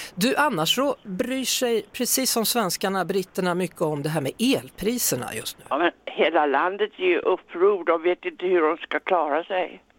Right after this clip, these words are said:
Speaker 1: Nej, det talas till och med om, om, om stor fattigdom på grund av de här elpriserna som hela tiden höjs och höjs och höjs.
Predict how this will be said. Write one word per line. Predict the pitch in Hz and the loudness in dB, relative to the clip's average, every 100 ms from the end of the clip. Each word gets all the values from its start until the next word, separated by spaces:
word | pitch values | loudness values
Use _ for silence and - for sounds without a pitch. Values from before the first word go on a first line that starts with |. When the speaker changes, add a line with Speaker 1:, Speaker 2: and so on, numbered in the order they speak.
| _ - - - | _ -20 -12 -4
Speaker 1:
Nej, | 226 | -2
det | 202 | 0
talas | - 254 226 - | 0 2 2 0
till | 254 226 | 0 0
och | |
med | 208 190 | 2 2
om, | 170 | 2
om, | 180 208 - | 0 -2 -2
om | 180 208 | -4 -2
stor | - - 170 156 | -2 0 0 0
fattigdom | - 240 - 147 160 269 277 | -2 -2 -4 -6 0 2 2
på | - | 0
grund | 196 175 185 170 | 0 2 2 2
av | 160 | 2
de | 151 | 2
här | 135 | 0
elpriserna | 220 151 127 143 139 - 151 | 0 -2 -2 -4 -2 0 0
som | 156 160 | 0 0
hela | 185 151 156 | 0 0 0
tiden | - 131 135 | -2 -2 -2
höjs | 131 143 120 - | -2 0 0 -4
och | |
höjs | - 147 - | -6 -4 -4
och | 147 | -6
höjs. | - - - | -6 -6 -8